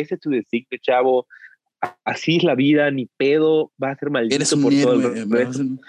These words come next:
Speaker 1: Nadie le va a poner Judas a su hijo, nadie, cabrón. Nunca en la vida. Pero, pues, vas a estar junto a mí acá arriba. Y, ah, y eventualmente los inquisidores se pondrán creativos también con su nombre.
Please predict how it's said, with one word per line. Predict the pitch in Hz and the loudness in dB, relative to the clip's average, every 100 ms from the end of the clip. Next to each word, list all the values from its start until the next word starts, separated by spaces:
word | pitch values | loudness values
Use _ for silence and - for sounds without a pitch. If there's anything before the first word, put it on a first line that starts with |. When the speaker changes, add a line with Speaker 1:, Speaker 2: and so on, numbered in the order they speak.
| - - _ | -20 -20 _
Speaker 1:
Nadie | 131 139 156 180 165 190 196 196 180 | -2 0 0 -2 -4 -4 0 2 2
le | 143 | 0
va | 147 | -2
a | |
poner | 143 139 143 | -2 -4 -6
Judas | - 139 135 | -6 -2 -2
a | 131 | -4
su | 123 | -6
hijo, | 123 131 | -4 -2
nadie, | 120 127 147 156 160 123 | -2 -2 -2 0 -2 0
cabrón. | 104 98 87 92 | 0 -2 -4 -8
Nunca | 117 139 156 156 | -4 0 0 0
en | 123 | 0
la | 107 | 2
vida. | 104 101 | 0 0
Pero, | 196 226 330 - | -2 -2 -2 -4
pues, | 175 | -4
vas | 196 226 | -4 -4
a | |
estar | 202 233 | -4 -4
junto | 208 214 | -4 -4
a | |
mí | 214 254 - _ - | -6 -8 -14 _ -6
acá | 208 | -4
arriba. | 214 269 302 151 _ _ _ _ _ _ _ _ _ | -2 -2 -4 -6 _ _ _ _ _ _ _ _ _
Y, | - 123 131 | 0 2 2
ah, | 123 123 | 0 2
y | 131 | 2
eventualmente | 120 123 127 123 | 2 0 -2 0
los | 123 123 | -2 -2
inquisidores | 113 101 110 107 101 _ - | -8 -2 0 2 -2 _ -14
se | 107 | -8
pondrán | 98 98 98 | -4 -4 -2
creativos | 104 - 98 92 | -2 0 0 0
también | 90 90 | -2 -4
con | 92 | -4
su | 98 | -4
nombre. | 90 92 | -6 -8